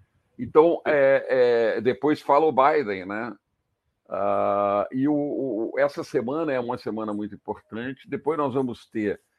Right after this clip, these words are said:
a outra coisa importante nesse mês de setembro, vai ser a Agenda da Saúde das Américas. A Organização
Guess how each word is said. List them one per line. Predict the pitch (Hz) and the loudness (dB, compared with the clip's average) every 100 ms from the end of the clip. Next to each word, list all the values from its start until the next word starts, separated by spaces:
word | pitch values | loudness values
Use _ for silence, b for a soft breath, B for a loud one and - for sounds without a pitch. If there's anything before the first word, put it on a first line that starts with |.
| _ _ _ | _ _ _
a | 117 117 117 117 113 | 0 2 4 4 2
outra | - 156 160 127 | 2 0 0 -4
coisa | 117 120 120 113 | -2 -2 -2 -4
importante | 107 104 - 110 113 - | -6 -6 -6 -6 -6 -6
nesse | 101 101 - | -8 -8 -8
mês | 98 98 | -8 -8
de | - | -8
setembro, | - 110 - 113 113 120 | -10 -8 -2 -2 -2 -4
vai | 127 | -4
ser | - - 117 120 | -6 -8 -4 -2
a | |
Agenda | 123 85 104 139 131 | -2 -6 -4 -2 -2
da | 107 113 | -4 -4
Saúde | - 101 101 92 90 | -4 -4 -4 -8 -6
das | 101 92 | -6 -6
Américas. | 90 95 113 117 - 107 | -6 -4 -4 -4 -6 -6
A | 101 | -4
Organização | 107 101 101 104 - 107 107 90 | -4 -6 -10 -10 -10 -6 -6 -6